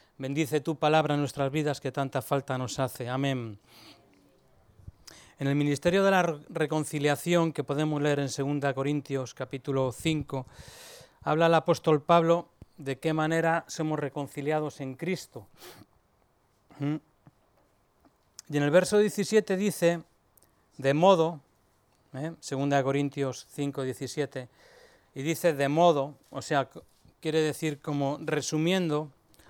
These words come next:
lo que está hablando, y dice que si alguno está en Cristo, nueva criatura es. Las cosas viejas pasaron, y he aquí, todas son hechas nuevas.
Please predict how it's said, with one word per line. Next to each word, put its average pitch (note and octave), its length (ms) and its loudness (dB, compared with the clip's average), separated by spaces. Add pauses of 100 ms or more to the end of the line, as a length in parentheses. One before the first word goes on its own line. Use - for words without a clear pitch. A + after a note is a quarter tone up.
lo C3+ 140 -6
que C3+ 100 -8
está C#3+ 380 0
hablando, C#3+ 520 0 (640)
y C#3+ 100 -4
dice D#3+ 340 2
que D3 380 0
si C#3+ 320 -2
alguno C#3 380 0
está D3+ 180 -4
en D3 120 -2
Cristo, E3+ 520 -4 (600)
nueva C3+ 300 -2
criatura C3+ 600 -2
es. - 320 -14 (840)
Las C3+ 180 -6
cosas D3 300 -2
viejas D3+ 300 -2
pasaron, F#3 640 0 (140)
y C#3+ 120 -2
he D3+ 100 4
aquí, D#3+ 440 -2 (680)
todas C3+ 280 -2
son C#3+ 160 -6
hechas C3+ 240 -8
nuevas. C3+ 560 -8